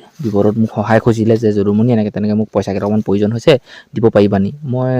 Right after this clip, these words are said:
হাতত আছিলে মানে সেইখিনি সময়ত পইচাটো দি দিলোঁ। আৰু সেই দি দিয়া, দি দিয়াৰ পিছত আকৌ এই দুহেজাৰ পঁচিছ চনৰ কাৰণে এইখন বাগান আকৌ মোৰ হ'ল। মই এবছৰৰ কাৰণে চলাব লাগিব।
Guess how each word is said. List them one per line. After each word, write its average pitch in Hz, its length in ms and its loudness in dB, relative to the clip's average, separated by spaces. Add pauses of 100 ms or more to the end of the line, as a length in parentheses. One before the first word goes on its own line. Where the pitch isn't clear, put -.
(160)
হাতত 160 240 0
আছিলে 170 240 2
মানে 156 160 -2
সেইখিনি 123 260 -4
সময়ত 127 240 -6 (480)
পইচাটো 113 320 -4
দি 110 140 -2
দিলোঁ। 113 260 2 (840)
আৰু 107 140 -2
সেই 123 120 0
দি 120 140 -2
দিয়া, 123 140 2
দি 180 340 -4
দিয়াৰ 117 160 4
পিছত 117 300 -2 (520)
আকৌ 110 320 4
এই 117 180 2
দুহেজাৰ 113 340 2
পঁচিছ 110 300 -2
চনৰ 110 220 2
কাৰণে 113 300 2
এইখন 117 300 0
বাগান 104 180 -2
আকৌ 110 160 -4
মোৰ 104 240 2
হ'ল। 104 180 -8 (480)
মই 113 180 4
এবছৰৰ 104 280 -2
কাৰণে 104 180 -2
চলাব 101 300 -2
লাগিব। 107 280 -8